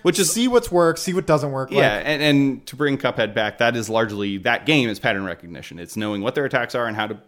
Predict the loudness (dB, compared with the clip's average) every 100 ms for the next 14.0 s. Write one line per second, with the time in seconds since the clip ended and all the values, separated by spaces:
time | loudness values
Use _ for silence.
0 | -8 -6 -4 -6 -6 -10 -10 -16 -18 -20
1 | _ -8 -4 -2 0 0 2 0 -2 -6
2 | _ _ -4 -2 0 0 2 0 0 -2
3 | -6 -6 -4 -4 -4 -4 -2 -4 -4 -10
4 | -10 -8 -6 -6 -6 -8 _ _ -12 -10
5 | -8 -6 -6 -10 _ -12 -12 -6 -4 -2
6 | -2 -2 -6 -2 -2 -2 -6 -8 -6 -6
7 | -2 0 0 -4 -8 _ _ _ -2 0
8 | 2 0 0 -4 -4 -4 2 2 4 2
9 | -2 -4 -6 -8 -4 -4 -4 -6 -4 -2
10 | -2 -6 -6 -2 0 -2 -8 -16 -20 -20
11 | -20 _ 0 2 4 0 -2 -4 -4 -4
12 | -6 0 0 2 2 2 0 -2 -6 -4
13 | -2 0 -2 -4 -4 -6 -8 -12 -12 -18